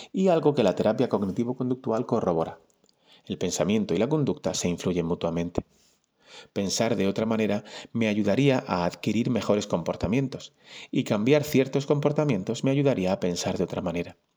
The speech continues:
Esto, como ya nos venimos dando cuenta desde hace meses, no ocurre s-, con solo desearlo, sino que hay que poner mucha atención en ello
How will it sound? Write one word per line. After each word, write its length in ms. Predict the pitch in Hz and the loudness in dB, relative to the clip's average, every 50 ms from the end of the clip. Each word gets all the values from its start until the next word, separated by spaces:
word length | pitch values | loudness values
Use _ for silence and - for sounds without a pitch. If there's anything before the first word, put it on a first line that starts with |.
| _ _ _ _ _ _ _ _ _ - | _ _ _ _ _ _ _ _ _ -4
Esto, 420 | - 120 113 - - - 90 - _ - - - - - | -4 -4 -4 -4 -8 -10 -10 -10 _ -20 -20 -20 -14 -8
como 200 | - 104 95 90 | -4 -2 0 2
ya 120 | 92 104 | 2 2
nos 140 | 120 127 113 | 2 2 2
venimos 320 | 117 113 123 123 113 101 | 2 2 2 0 0 0
dando 260 | - 110 110 113 110 104 | 0 0 0 0 0 0
cuenta 320 | - 117 117 113 - 101 | 0 -2 -2 0 -2 -2
desde 240 | 82 85 - - 107 | -2 -2 -2 -2 -2
hace 180 | 110 - - | -2 0 0
meses, 400 | 95 95 98 - 92 87 - - - - - - - - - | 0 0 0 0 -2 -2 -4 -6 -14 -14 -14 -12 -12 -6 0
no 160 | 117 123 135 | 2 4 4
ocurre 400 | 131 - - 131 131 131 127 131 | 4 4 4 4 4 6 4 4
s-, 400 | 120 - - - - - - - | 2 2 -2 -2 -2 -2 -2 -2
con 180 | - 113 104 101 | 0 0 0 2
solo 240 | - - 123 117 110 | 2 4 4 4 4
desearlo, 520 | 104 92 - - 101 120 123 117 101 - - - - - - | 4 2 2 2 2 2 2 2 -2 -2 -4 -12 -18 -14 -8
sino 320 | - - 113 104 98 87 | -4 -2 0 0 0 0
que 100 | - 107 | 0 0
hay 100 | 110 120 | 0 0
que 100 | - 117 | 0 0
poner 260 | 92 98 95 104 104 - | 0 0 0 0 0 0
mucha 360 | 98 110 120 113 - - 85 | 0 -2 -2 -2 -2 -4 -4
atención 420 | 82 - 85 82 - - 135 143 | -4 -4 -6 -6 -4 -2 0 0
en 100 | 156 139 | 2 0
ello 260 | 101 85 87 85 82 | 0 0 -2 -4 -6